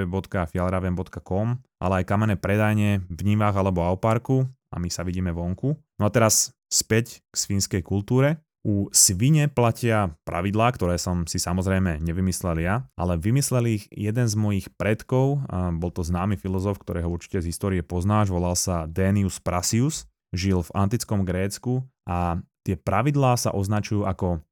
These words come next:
sociálna etika ľudského tvora svinskej povahy. Je dokonca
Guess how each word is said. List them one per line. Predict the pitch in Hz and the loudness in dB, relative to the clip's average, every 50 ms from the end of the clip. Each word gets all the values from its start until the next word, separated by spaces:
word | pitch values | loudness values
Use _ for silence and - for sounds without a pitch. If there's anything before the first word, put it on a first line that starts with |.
| _ _ - | _ _ -2
sociálna | - 123 120 - 147 143 139 135 120 - - | 0 0 2 2 2 4 4 4 4 2 2
etika | 107 - 123 - 120 107 | 0 -2 0 2 2 2
ľudského | 101 113 - - - 127 107 90 | 2 2 0 -2 0 0 0 0
tvora | - 101 98 110 113 | 0 0 0 2 2
svinskej | 104 - - 90 95 98 95 - - 98 - | 2 2 2 2 2 2 2 0 -2 -2 -2
povahy. | - 95 92 90 101 95 85 82 - _ _ _ - | 0 0 2 4 2 2 2 -2 -10 _ _ _ -6
Je | 92 95 | -2 0
dokonca | 107 - 123 117 113 - 120 - - | 0 2 2 0 0 0 -2 -2 -4